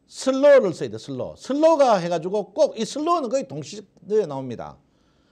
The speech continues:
슬로우의 골든 크로스 시점에서 주식을 데드크에서 사지 마시고 골드에서 꼭 사십시오.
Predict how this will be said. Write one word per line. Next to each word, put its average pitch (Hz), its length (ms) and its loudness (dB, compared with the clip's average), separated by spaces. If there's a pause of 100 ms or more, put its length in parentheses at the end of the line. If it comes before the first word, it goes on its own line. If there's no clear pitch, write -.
(200)
슬로우의 277 720 2
골든 262 420 -2
크로스 269 420 -4
시점에서 170 720 -6
주식을 202 680 -4 (680)
데드크에서 214 600 0
사지 151 260 -8
마시고 113 360 -10 (200)
골드에서 220 600 -4
꼭 208 200 -12
사십시오. 87 520 -20